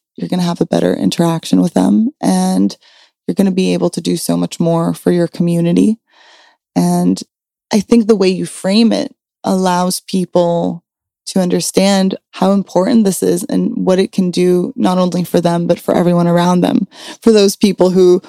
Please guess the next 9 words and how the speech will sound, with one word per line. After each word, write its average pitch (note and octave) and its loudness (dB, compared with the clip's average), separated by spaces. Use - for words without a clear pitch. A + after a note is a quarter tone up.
who A3+ 2
think G#3+ 2
that, C4 2
you A#3+ 4
know, F#3 2
"I A#3+ 4
can't A#3 2
do A3+ 6
anything G#3+ 2